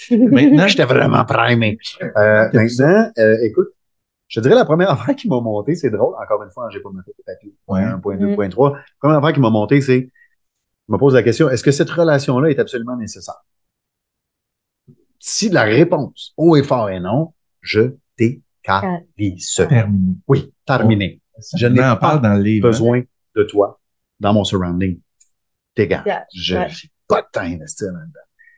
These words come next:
Speaker 2: Si, <laughs> pour une raison X, Y, Z, la,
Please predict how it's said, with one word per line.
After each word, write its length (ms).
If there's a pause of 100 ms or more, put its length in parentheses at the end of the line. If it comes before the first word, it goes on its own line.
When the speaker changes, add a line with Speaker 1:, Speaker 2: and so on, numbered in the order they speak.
(220)
Speaker 2:
Si, 480 (200)
<laughs> 460
pour 140
une 80
raison 280
X, 200
Y, 260
Z, 100 (140)
la, 420